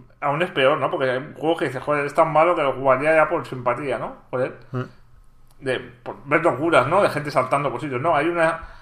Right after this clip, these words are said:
Speaker 1: hay una escena que se ha hecho famosa ya, creo que también hay un gif por ahí.
Speaker 2: Sí.
Speaker 1: Que tiene que pasar por, por detrás de, el, el protagonista tiene que pasar por detrás de un tío persiguiendo a, a otro, digamos, una persona que está por ahí, un trabajador o algo,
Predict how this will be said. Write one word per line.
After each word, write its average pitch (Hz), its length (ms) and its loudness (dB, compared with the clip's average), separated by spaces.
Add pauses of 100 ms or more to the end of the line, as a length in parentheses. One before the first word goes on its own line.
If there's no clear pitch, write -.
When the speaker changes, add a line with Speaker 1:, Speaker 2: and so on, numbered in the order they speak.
(100)
Speaker 1:
hay 156 180 2
una 170 360 0
escena 143 540 0
que 131 120 -6
se 135 80 0
ha 139 40 2
hecho 151 180 0
famosa 143 340 -2
ya, 139 140 2
creo 139 180 -2
que 131 60 -4
también 131 300 -6
hay 127 140 -2
un 127 140 -6
gif 131 140 -6
por 120 120 -4
ahí. 123 180 -4 (440)
Speaker 2:
Sí. 117 140 -4 (380)
Speaker 1:
Que 131 140 2
tiene 151 180 0
que 165 100 6
pasar 156 320 4
por, 151 380 -4
por 139 160 0
detrás 143 280 2
de, 147 720 -2
el, - 100 -18 (1080)
el 131 280 -4
protagonista 147 400 2
tiene 175 80 0
que 170 60 2
pasar 160 180 0
por 147 100 0
detrás 147 280 0
de 151 40 -8
un 147 80 -8
tío 151 220 -2
persiguiendo 123 420 -4
a, 131 120 6 (260)
a 131 60 2
otro, 143 340 -4
digamos, 147 320 -6 (480)
una 127 160 -4
persona 123 240 -4
que 123 60 -8
está 120 140 -2
por 120 120 -4
ahí, 131 160 -2
un 127 160 -8
trabajador 123 420 -2
o 135 80 0
algo, 202 240 -2